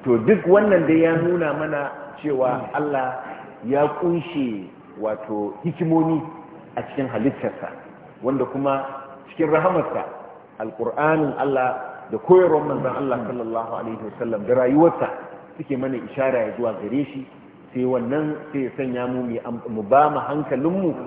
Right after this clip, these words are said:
ainihin wazifarsa. To, sannan Allah Ta'ala ya ce, "Innahu kana haliman ghafura." Allah, wato, mai tsananin haƙuri ne, baya gaggauta uquba. Zai kyale ya ba mu dama,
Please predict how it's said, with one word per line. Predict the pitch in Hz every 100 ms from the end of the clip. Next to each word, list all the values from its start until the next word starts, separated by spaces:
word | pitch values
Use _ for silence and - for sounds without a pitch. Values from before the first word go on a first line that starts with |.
| - - 151
ainihin | 160 190 185 165 180
wazifarsa. | 147 98 113 107 95 90 - - - - - - - - -
To, | 107
sannan | 160 143 131
Allah | 143 123
Ta'ala | 104 92 117 123 123 113
ya | 123
ce, | -
"Innahu | 117 131 131 113 104
kana | 131 120 110
haliman | - 110 113 107 104
ghafura." | 101 - 92 92 - - -
Allah, | 120 120 117 104 - - - - -
wato, | 110 110 113 107 107 101
mai | 113 117 117 113
tsananin | 156 160 160 156
haƙuri | 135 110 139 127
ne, | 120 104
baya | 135 175 170 -
gaggauta | 143 120 107 - 117
uquba. | - - 113 95 - - - - - - - 117
Zai | 151
kyale | - 165 170 120 - - - - - - - - - -
ya | 107
ba | 131 143 143 139
mu | 123
dama, | 135 139 139